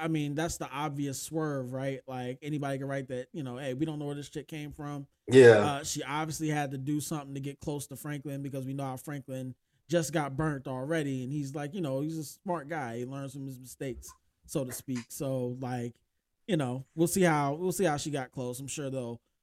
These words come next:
Speaker 1: uh, elaborate on that a little bit, uh, throughout the season. Uh, we look forward to the episode airing tonight, March second. Uh,
Speaker 2: Hey.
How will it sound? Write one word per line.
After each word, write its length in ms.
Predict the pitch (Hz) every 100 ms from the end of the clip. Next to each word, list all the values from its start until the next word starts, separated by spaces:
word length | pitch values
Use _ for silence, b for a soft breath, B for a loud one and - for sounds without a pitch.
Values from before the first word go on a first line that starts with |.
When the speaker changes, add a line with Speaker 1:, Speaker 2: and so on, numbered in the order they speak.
| _
Speaker 1:
uh, 160 | 143 120 120
elaborate 580 | 127 131 131 131 131
on 160 | 123 123
that 200 | 123 117
a 40 |
little 260 | 113 120 123
bit, 320 | 110 123 120 -
uh, 220 | 123 113 110
throughout 280 | 127 117 110
the 40 | 117
season. 540 | - 127 120 113 113 _ _ -
Uh, 180 | 139 123
we 120 | 117 131
look 180 | 139 131
forward 280 | 147 131
to 80 | 123
the 80 | 131
episode 360 | 123 117 131 127
airing 280 | 139 123 123
tonight, 800 | - 120 135 170 160 - - - _ _ _ -
March 320 | 120 147 151
second. 560 | - - 180 208 156 123 _ _ _ _ -
Uh, 320 | 123 123 123
Speaker 2:
Hey. 440 | 117 123 110 104